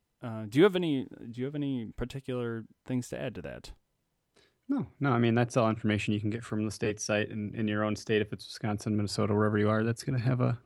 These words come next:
Speaker 2: colder climate to support winter camping.
Speaker 1: Yes. Uh, yeah. So good luck with that in Florida.
Speaker 2: <laughs>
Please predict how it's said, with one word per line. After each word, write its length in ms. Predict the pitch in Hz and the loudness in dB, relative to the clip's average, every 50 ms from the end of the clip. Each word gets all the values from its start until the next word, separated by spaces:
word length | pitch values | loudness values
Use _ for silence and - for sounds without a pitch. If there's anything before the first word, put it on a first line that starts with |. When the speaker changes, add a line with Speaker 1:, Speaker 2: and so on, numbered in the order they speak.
| _ | _
Speaker 2:
colder 260 | - - 147 131 131 135 | 0 2 4 4 4 2
climate 380 | - - 139 135 139 131 123 | 4 4 4 6 6 4 2
to 80 | - 127 | 0 -4
support 560 | - 135 123 - - 143 135 - - - - - _ | -6 -6 -4 0 2 2 2 0 -4 -10 -20 -8 _
winter 300 | - 139 131 - 143 131 | -2 -2 -2 -2 -4 -2
camping. 480 | - - 139 135 127 - 156 165 196 - _ _ - - _ _ _ _ _ _ _ _ _ _ _ _ _ _ _ _ _ _ _ _ _ _ _ _ _ _ _ _ _ _ _ _ | 0 2 2 2 2 2 2 0 0 -2 _ _ -20 -20 _ _ _ _ _ _ _ _ _ _ _ _ _ _ _ _ _ _ _ _ _ _ _ _ _ _ _ _ _ _ _ _
Speaker 1:
Yes. 480 | - 120 110 - - - - - - - - | -10 -8 -8 -6 -8 -8 -10 -10 -12 -12 -8
Uh, 360 | 131 123 113 113 110 107 104 98 | -2 0 0 2 2 0 -2 -4
yeah. 180 | 95 98 87 - | -6 -8 -8 -10
So 180 | - - - 107 | -10 -12 -10 -6
good 140 | 104 117 110 | -6 -4 -4
luck 140 | 113 107 101 | -4 -4 -4
with 100 | 101 92 | -4 -6
that 60 | 98 | -6
in 80 | 85 82 | -6 -6
Florida. 340 | - - 95 90 85 - - - _ _ _ _ _ _ _ _ _ _ _ _ _ _ _ _ | -8 -8 -8 -6 -8 -10 -14 -18 _ _ _ _ _ _ _ _ _ _ _ _ _ _ _ _
Speaker 2:
<laughs> 60 | - | 2